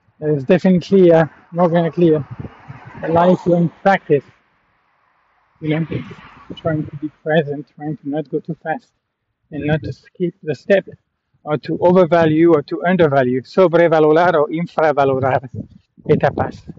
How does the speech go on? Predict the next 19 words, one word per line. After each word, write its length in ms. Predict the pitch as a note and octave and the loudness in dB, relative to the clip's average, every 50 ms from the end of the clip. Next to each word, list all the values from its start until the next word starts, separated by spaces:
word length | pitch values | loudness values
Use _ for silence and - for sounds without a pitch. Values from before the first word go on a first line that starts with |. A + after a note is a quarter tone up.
| _ _ | _ _
you 120 | - D#3 | -6 -6
know, 100 | D#3 D#3 - - | -6 -4 -2 -2
or 100 | D3 C3+ | -2 -2
pasos, 680 | - - E3+ E3+ - - D3 C3+ A#2+ - - - _ _ _ _ _ _ _ _ _ - - - - - - - - - - - - - - _ - - _ _ _ - - - - - - - - - - - _ _ - - - - _ - - C3 C3 | 0 0 -2 -2 0 -2 -4 -4 -4 -6 -14 -20 _ _ _ _ _ _ _ _ _ -20 -20 -20 -20 -20 -20 -20 -18 -18 -16 -16 -18 -20 -20 _ -20 -20 _ _ _ -20 -18 -18 -18 -18 -18 -18 -18 -18 -18 -20 _ _ -20 -20 -20 -20 _ -18 -16 -14 -8
cada 260 | - D#3+ D3+ C#3+ C#3+ | -2 0 2 2 2
momentos. 680 | C#3+ C#3+ C#3+ C#3+ D3 C#3+ C#3+ C3+ - C#3+ B2 - - - - - - - - - - - - _ _ _ _ - _ _ - - - - - - _ _ _ _ _ _ _ _ - _ - - | 2 2 2 0 0 0 -2 -4 -6 -10 -10 -10 -14 -14 -14 -14 -14 -16 -18 -18 -20 -20 -20 _ _ _ _ -20 _ _ -12 -12 -12 -12 -16 -18 _ _ _ _ _ _ _ _ -20 _ -10 -6
<coughs> 360 | - - - G3+ F3+ - - _ _ _ _ _ _ _ _ _ - - - - - - _ _ _ _ _ _ _ _ _ _ _ _ _ _ _ - - - - - | -6 -4 -2 -2 -4 -4 -8 _ _ _ _ _ _ _ _ _ -20 -18 -16 -16 -16 -16 _ _ _ _ _ _ _ _ _ _ _ _ _ _ _ -16 -16 -16 -12 -10
That's 180 | - - - | -10 -10 -8
something 320 | - A#2+ A#2 - C#3 B2+ - | -8 -10 -8 -6 -8 -8 -4
too. 140 | - D#3+ | -4 -4
I 140 | C3 B2 C#3+ | -2 -2 -2
haven't 240 | D3 B2+ B2 B2 A#2 | -4 -4 -6 -10 -16
spo-, 280 | - - - - - C3 | -16 -18 -14 -10 -6 0
there 120 | C#3+ E3 | 0 0
hasn't 260 | E3+ D#3+ D#3 C#3 B2+ | 2 2 0 -2 -2
been 320 | C3+ B2+ B2 A#2+ B2 B2+ B2 | -2 -4 -4 -4 -4 -4 -4
much, 280 | C#3+ C#3+ D3 - - | -4 -4 -4 -6 -8
much 380 | - C#3 C3+ C3 - - - - | -8 -8 -8 -8 -10 -16 -20 -18
Spanish 560 | _ - F3+ D3 C3 B2 A#2 - - - - | _ -4 -4 -2 -2 -4 -8 -12 -14 -16 -18